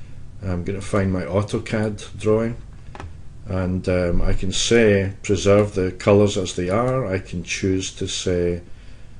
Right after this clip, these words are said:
um, either show all the levels or let me specify the levels. I'm gonna say put them in, uh, origin to origin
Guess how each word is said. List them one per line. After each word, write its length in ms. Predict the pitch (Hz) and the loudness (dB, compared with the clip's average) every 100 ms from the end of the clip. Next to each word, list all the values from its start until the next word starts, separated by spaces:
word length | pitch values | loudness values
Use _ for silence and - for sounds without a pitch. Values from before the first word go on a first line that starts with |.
| - - | -14 -8
um, 460 | 92 87 82 85 90 - - | -6 -4 -6 -8 -12 -14 -2
either 220 | 98 90 | -2 0
show 280 | - - 104 | -4 4 8
all 160 | 98 | 8
the 80 | 107 | 8
levels 540 | 101 101 101 107 95 92 | 6 6 4 0 -4 -8
or 100 | 78 | -8
let 240 | 85 87 | -6 -6
me 140 | 90 | -4
specify 680 | 90 - 95 95 104 - 90 | -6 -2 -2 -2 -4 -2 -2
the 120 | 87 | -2
levels. 540 | 85 90 92 98 - - - - - - - | -2 -4 -6 -10 -10 -14 -16 -16 -18 -18 -10
I'm 120 | 95 | -8
gonna 180 | 87 87 | -6 -6
say 360 | 87 - 87 87 | -4 0 0 0
put 300 | - - - | -4 -10 -4
them 160 | 95 | -2
in, 300 | 92 92 90 | 0 0 0
uh, 160 | 85 85 | -2 -4
origin 540 | - 92 92 90 90 | -2 -2 -2 -4 -6
to 100 | 85 | -6
origin 720 | - 87 98 101 110 104 104 | -4 0 0 0 -2 -2 -2